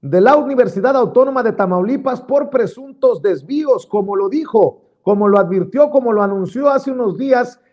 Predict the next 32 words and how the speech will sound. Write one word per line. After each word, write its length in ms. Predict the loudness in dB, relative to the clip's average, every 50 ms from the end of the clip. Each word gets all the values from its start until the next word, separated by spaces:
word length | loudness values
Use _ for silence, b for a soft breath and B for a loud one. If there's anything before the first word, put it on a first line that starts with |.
| _ _
Santiago 540 | _ -4 -4 -2 0 0 0 2 2 0
Nieto, 500 | -2 0 0 -2 0 0 0 0 2 2
el 180 | 2 2 2 0
titular 420 | -4 -4 -2 0 0 2 2 2
de 100 | 2 2
la 80 | 2 2
Unidad 260 | 0 -2 -4 -4 -4
de 40 | -6
Inteligencia 560 | -6 -6 -4 -4 -2 -2 -2 -2 -2 -2 -4
Financiera, 640 | -2 -4 -6 -6 -8 -10 -10 -10 -6 -4 -4 -4 -6 -8 _ _ _ _ _ _ _ _
presentó 420 | 0 0 2 2 0 0 -2 -2
una 100 | 0 2
denuncia 460 | 2 2 2 0 -2 -4 -2 0 0
en 100 | 0 0
contra 300 | 0 -2 0 2 2 2
de 100 | 4 2
Víctor 320 | 2 0 0 2 2 2 2
Hugo 280 | 2 2 2 0 0
Guerra 340 | 2 2 2 2 2 0 0
García, 580 | -2 -2 -4 -4 -6 -6 -4 -2 -2 -4 -4 -4
primo 460 | -2 -2 -2 -2 -2 -6 -10 -10 -14 _ _ _ _ _ _ _ -8
del 220 | -2 -2 0 2
gobernador 580 | 2 2 2 2 2 2 0 2 2 2 2 2
de 100 | 2 0
Tamaulipas, 680 | 0 -2 -4 -2 -2 -2 -2 -2 -2 -2 -2 -4 -2 -2
el 140 | -4 -4 -4
panista 440 | -4 -6 -6 -6 -6 -4 -4 -4 -4
Francisco 640 | -4 -4 -6 -6 -8 -8 -8 -8 -6 0 0 0
García 560 | 2 2 0 -4 -6 -6 -2 0 0 0 0 -2
Cabeza 400 | -4 -4 -4 -6 -6 -8 -6 -4
de 120 | -2 0
Vaca. 540 | 0 0 0 -2 -4 -6 -6 -6 -8 _